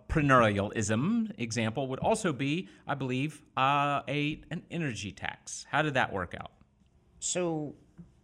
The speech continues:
Speaker 2: the, during the first two years of the Obama administration, call it the legislative period of the Obama administration, there were,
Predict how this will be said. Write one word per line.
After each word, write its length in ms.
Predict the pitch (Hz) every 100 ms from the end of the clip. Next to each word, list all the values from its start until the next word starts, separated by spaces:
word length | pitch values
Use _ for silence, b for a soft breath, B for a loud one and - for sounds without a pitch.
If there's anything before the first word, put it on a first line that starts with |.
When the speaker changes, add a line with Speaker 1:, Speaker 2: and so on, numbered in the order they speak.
| _ -
Speaker 2:
the, 640 | 127 143 135 135 131 127 120 147
during 300 | 202 226 175
the 280 | 139 117 -
first 280 | - 156 -
two 80 | 151
years 200 | 123 113
of 60 | 107
the 60 |
Obama 280 | 95 90 90
administration, 600 | 82 - - - - 98
call 160 | 98 107
it 60 |
the 80 | 107
legislative 680 | 101 101 101 - 95 87 -
period 260 | 98 90 90
of 80 |
the 80 | 90
Obama 300 | 87 92 95
administration, 640 | 90 92 90 87 87 - 104
there 140 | 104
were, 360 | 110 110 104